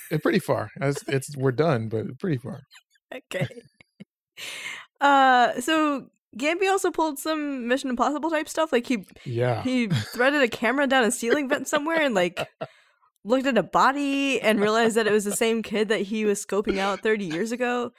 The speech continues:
Speaker 2: Oh, okay. So we got that flashback of Gambi, and he actually looked younger, didn't he?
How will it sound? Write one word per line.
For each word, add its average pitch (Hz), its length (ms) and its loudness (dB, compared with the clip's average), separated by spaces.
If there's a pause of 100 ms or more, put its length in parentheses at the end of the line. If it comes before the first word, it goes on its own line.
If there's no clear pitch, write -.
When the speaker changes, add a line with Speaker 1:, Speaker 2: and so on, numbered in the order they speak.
(240)
Speaker 2:
Oh, 403 380 4
okay. 349 280 2
So 302 240 2
we 285 160 -4
got 427 180 0
that - 160 2
flashback 302 380 0
of 196 100 0
Gambi, 202 480 -4
and 226 180 0
he 320 300 0
actually 339 360 -2
looked 294 220 -8
younger, 208 460 -8
didn't 202 220 -6
he? 349 140 -6